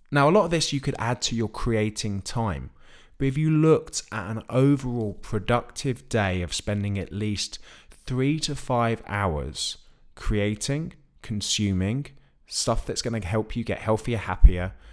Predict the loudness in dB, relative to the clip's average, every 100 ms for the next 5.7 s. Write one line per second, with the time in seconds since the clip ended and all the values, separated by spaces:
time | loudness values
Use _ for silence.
0 | -20 -14 -8 -6 -4 -6 -4 -4 0 0
1 | 2 0 -4 -8 -20 -20 -20 -20 -10 -4
2 | -2 0 0 0 0 0 0 -2 -4 -4
3 | -4 -6 -8 -4 0 2 2 0 0 -2
4 | -4 -6 -4 -2 0 -2 -2 -2 -2 0
5 | 0 0 -2 -4 -8 -10 -10